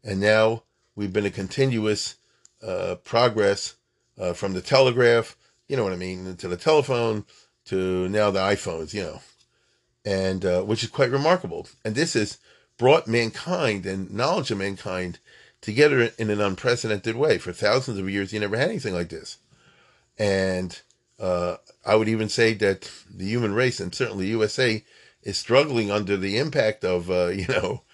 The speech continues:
Facebook and TikTok and all this other junk, uh, because they're not, they just don't know exactly how to handle it.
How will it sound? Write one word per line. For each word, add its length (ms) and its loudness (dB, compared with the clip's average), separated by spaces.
Facebook 560 -2
and 100 -6
TikTok 400 -2
and 100 -2
all 80 -2
this 120 -6
other 160 -2
junk, 300 -2
uh, 320 2
because 640 2
they're 180 0
not, 180 0
they 180 -6
just 220 -4
don't 140 4
know 120 4
exactly 420 0
how 80 -2
to 60 0
handle 280 0
it. 100 -8